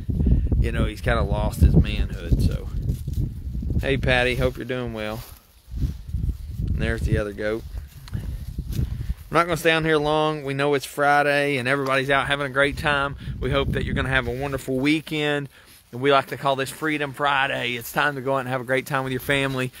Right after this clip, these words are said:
and enjoy all the things. Hey there, Kelly from Springfield, Ohio. So we will be doing a lot of other great videos. We got a lot of cool stuff that we are trying to get in line here for the,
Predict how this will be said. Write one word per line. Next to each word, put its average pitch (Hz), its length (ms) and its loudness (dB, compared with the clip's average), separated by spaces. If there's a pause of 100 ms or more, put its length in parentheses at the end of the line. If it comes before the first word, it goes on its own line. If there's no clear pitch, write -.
(280)
and 147 100 -6
enjoy 139 440 2
all 135 180 2
the 127 140 -4
things. 131 340 -6
Hey 156 160 -2
there, 147 260 0
Kelly 135 340 0
from 127 220 -8
Springfield, 151 600 -4
Ohio. 147 580 -2 (460)
So 143 180 6
we 147 200 4
will 165 200 4
be 139 160 0
doing 139 220 0
a 131 40 -4
lot 143 200 2
of 131 60 -2
other 147 160 0
great 139 240 -2
videos. 139 580 0
We 131 80 -6
got 131 140 2
a - 20 0
lot 123 160 0
of 120 60 -8
cool 131 160 -4
stuff 143 340 -2 (320)
that 120 160 0
we 123 240 2
are 113 400 2 (1120)
trying 131 240 2
to 117 180 -2 (360)
get 131 180 6
in 139 160 2
line 135 480 2
here 143 400 0 (280)
for 127 180 -2
the, 113 360 2